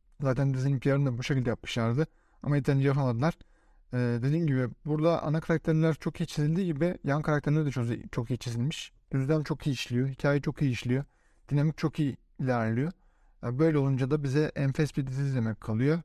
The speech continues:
Ee, Mouse'un hala izlemeyenleriniz varsa bence izlesin derim. Ee, kurumların çöküşüne, polislerin davranışlarına, adaletin nasıl eğilip büküldüğüne tekrar bakabiliriz. Bu adalet mefhumunu Better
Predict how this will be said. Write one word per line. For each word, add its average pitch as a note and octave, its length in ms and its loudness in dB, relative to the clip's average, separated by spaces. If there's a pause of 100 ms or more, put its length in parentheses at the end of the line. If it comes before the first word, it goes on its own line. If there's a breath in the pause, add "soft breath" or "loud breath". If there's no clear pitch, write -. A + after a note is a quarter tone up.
(400)
Ee, B2 800 -2
Mouse'un C#3 400 0
hala D3 300 2
izlemeyenleriniz C#3 560 0
varsa D3 500 2
bence C3+ 460 0
izlesin C3 440 -2
derim. A#2+ 180 -2 (720)
Ee, A#2 720 -2 (540)
kurumların D3 460 2
çöküşüne, D3 720 0 (540)
polislerin C#3 560 0
davranışlarına, C3 800 2 (500)
adaletin B2+ 520 2
nasıl D#3 260 -2 (100)
eğilip C3+ 320 0
büküldüğüne C3 640 0 (500)
tekrar D3 340 0
bakabiliriz. C#3 600 0 (240)
Bu C3 100 2
adalet C#3 300 2
mefhumunu D3 540 0 (360 soft breath)
Better D3 240 2